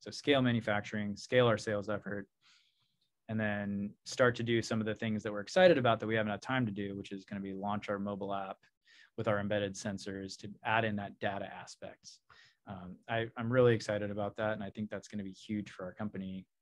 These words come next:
Uh, it's really just putting in the time, and we, we have an advisor, you know,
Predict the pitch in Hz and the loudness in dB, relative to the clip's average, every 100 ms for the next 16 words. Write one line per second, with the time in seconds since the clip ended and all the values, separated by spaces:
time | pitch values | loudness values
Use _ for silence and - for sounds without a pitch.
0 | _ 107 98 98 - 113 107 104 - _ | _ -8 -8 -10 -4 -2 -2 -4 -8 _
1 | - 131 123 117 110 - 107 107 104 104 | -4 0 2 0 0 -2 -2 -2 -2 -6
2 | - _ - - - - 110 101 98 - | -8 _ -20 -20 -20 -6 -4 -2 -4 -8
3 | - 117 131 143 _ - 120 123 135 123 | -4 0 0 -2 _ -4 2 4 4 2
4 | 113 101 104 113 131 156 160 - _ - | 0 2 2 2 2 0 -2 -10 _ -8
5 | 110 107 104 | -4 -4 -6